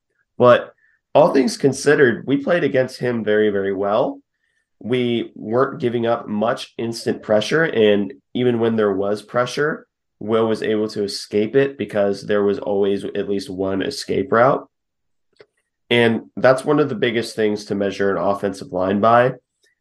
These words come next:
is their ability to have one point of failure without the entire line collapsing at once.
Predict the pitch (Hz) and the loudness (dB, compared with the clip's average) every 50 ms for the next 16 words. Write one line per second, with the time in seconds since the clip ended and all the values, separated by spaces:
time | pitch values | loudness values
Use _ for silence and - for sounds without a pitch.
0 | _ _ 110 110 110 107 104 - - 113 113 117 117 101 90 117 120 127 131 131 | _ _ 4 6 6 4 2 2 2 4 4 6 4 4 4 4 4 4 4 2
1 | 135 131 - 123 110 101 113 110 107 92 98 92 90 98 104 117 131 131 135 135 | 0 -2 -4 -6 -6 -2 -2 -2 -2 -4 -6 -8 -4 -2 -2 -2 -2 -4 -6 -8
2 | - - 107 107 107 123 - - - 104 92 - - - 98 98 101 104 110 120 | -6 -2 -2 -2 -2 -4 -6 -6 -6 -6 -6 -6 -6 -4 -2 0 2 2 2 2
3 | 131 131 131 127 104 104 101 104 101 101 101 - 104 101 98 95 92 - 98 98 | 2 2 2 2 0 -2 -2 0 0 -2 -2 -2 -4 -4 -4 -4 -4 -6 -4 -2
4 | 98 98 98 95 92 95 95 95 92 92 90 - 92 92 85 85 - - - 82 | -2 -2 -4 -4 -4 -6 -6 -6 -8 -10 -6 -4 -2 -2 -2 -2 -4 -6 -6 -6
5 | 80 - - - - 62 57 58 - - - - - - | -6 -6 -6 -4 -4 -4 -4 -6 -8 -12 -16 -20 -20 -20